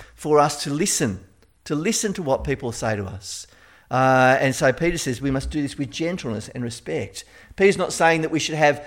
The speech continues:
knockdown arguments to be able to answer every single question that anyone might ever bring to us. He's saying, "No, be ready to answer for you. Why do you believe what you believe?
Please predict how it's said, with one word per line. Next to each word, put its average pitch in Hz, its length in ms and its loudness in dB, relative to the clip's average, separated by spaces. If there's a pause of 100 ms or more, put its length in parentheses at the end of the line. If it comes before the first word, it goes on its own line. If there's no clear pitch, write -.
(140)
knockdown 160 500 2
arguments 139 480 2
to - 80 -8
be 139 80 2
able 135 160 4
to - 60 -2
answer 151 340 0
every 165 260 2
single 151 360 -4
question 160 380 -2
that 123 120 -8
anyone 131 300 -4
might 117 200 -2
ever 110 160 -4
bring 131 300 -8
to 92 160 -10
us. - 420 -12 (800)
He's 135 120 -14
saying, 143 160 -6
"No, 143 180 -6
be 170 260 -6
ready 185 560 -4 (380)
to - 240 -4
answer 165 560 0 (720)
for - 240 -4
you. 156 500 -4 (1120)
Why 190 280 -6
do 214 100 -12
you 180 320 -6
believe 107 600 -4
what - 180 -6
you 120 140 -6
believe? 104 640 -10